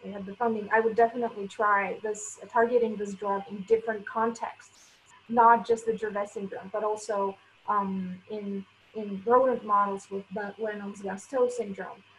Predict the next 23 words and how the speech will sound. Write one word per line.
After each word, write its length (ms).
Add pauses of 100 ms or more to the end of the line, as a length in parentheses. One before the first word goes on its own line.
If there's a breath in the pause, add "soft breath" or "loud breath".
(240 loud breath)
Uh, 400 (200)
by 140
the 140
way, 340
t-, 120
trauma 580
and 120
stroke 480
are, 360 (280)
um, 320 (1300)
likely 340 (260)
also 280 (260)
to 140
be 60 (100)
involved 420
in 40 (180)
L 100
G 20 (140)
S, 300
which 180
is 60 (160)
Lennox-Gastaut 760
syndrome. 360